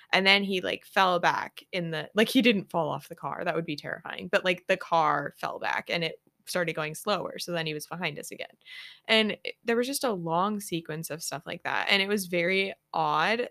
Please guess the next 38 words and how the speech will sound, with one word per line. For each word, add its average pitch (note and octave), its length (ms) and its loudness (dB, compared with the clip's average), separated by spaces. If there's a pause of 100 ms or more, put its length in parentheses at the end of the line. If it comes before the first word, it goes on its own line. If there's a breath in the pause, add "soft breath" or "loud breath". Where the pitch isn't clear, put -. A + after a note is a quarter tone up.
but, F3 440 2
um, D#3+ 360 -2
I F#3+ 120 4
think F3+ 220 -2
it - 40 -4
was G3+ 160 -2
because D#3 840 -2
the E3+ 120 6
dream D3+ 300 -2
was F3 140 -4
a G3 40 -6
little G3+ 260 -2
unstable, G3 640 0
so D#3+ 200 -2
it D3+ 40 0
was D#3+ 140 -2
kinda, D#3+ 420 0 (160)
it F3+ 80 -2
was E3 120 -2
kinda D#3+ 200 -6
wonky D3+ 460 -6
at E3 100 -8
this E3+ 180 -6
point. F3+ 340 -8 (520 loud breath)
Um, D#3 440 4 (360)
but F3+ 600 4 (320)
I, D#3+ 880 2 (340)
sorry, D#3+ 340 4
<laughs> - 20 8
I G#3 60 8
just G#3+ 220 4
remembered F#3 420 0
something F3+ 320 -6
I E3+ 60 -4
wanna D#3+ 220 -4
talk E3 180 -8
about - 200 -6
later. - 380 -4